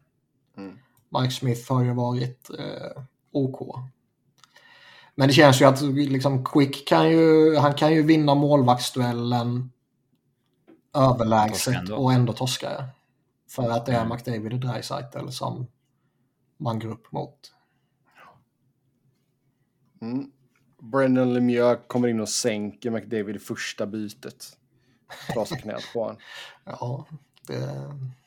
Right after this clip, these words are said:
Speaker 2: skulle vara skoj på ett sätt.
Speaker 1: Nej då,
Speaker 2: Men
Speaker 1: jag önskar aldrig att någon blir skadad.
Speaker 2: Jo.
Speaker 1: Nej.
Speaker 3: <laughs> Ja.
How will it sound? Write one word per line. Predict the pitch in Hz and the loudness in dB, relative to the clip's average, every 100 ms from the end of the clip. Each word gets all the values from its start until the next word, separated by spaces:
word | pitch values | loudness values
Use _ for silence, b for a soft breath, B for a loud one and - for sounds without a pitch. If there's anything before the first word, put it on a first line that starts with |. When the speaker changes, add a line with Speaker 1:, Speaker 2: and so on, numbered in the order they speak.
| _ _ _ - | _ _ _ -14
Speaker 2:
skulle | - 120 | -8 -2
vara | 127 | 0
skoj | 170 156 | 0 0
på | 156 | 0
ett | 151 - | -2 -2
sätt. | - - - _ _ _ _ _ _ _ _ _ _ _ _ b b b b b b - | -8 -10 -20 _ _ _ _ _ _ _ _ _ _ _ _ b b b b b b -14
Speaker 1:
Nej | 92 92 | -10 -10
då, | - | -8
Speaker 2:
Men | 160 - | -8 -6
Speaker 1:
jag | 107 | -6
önskar | 104 113 | -4 -2
aldrig | 101 98 98 | -2 -2 -6
att | |
någon | - - | -8 -12
blir | - | -16
skadad. | - 165 - | -10 -6 0
Speaker 2:
Jo. | 170 - B B B B B B 127 - | 0 0 B B B B B B -20 -18
Speaker 1:
Nej. | 123 113 | -18 -10
Speaker 3:
<laughs> | 139 117 B B B B _ _ | -8 -4 B B B B _ _
Ja. | - | -12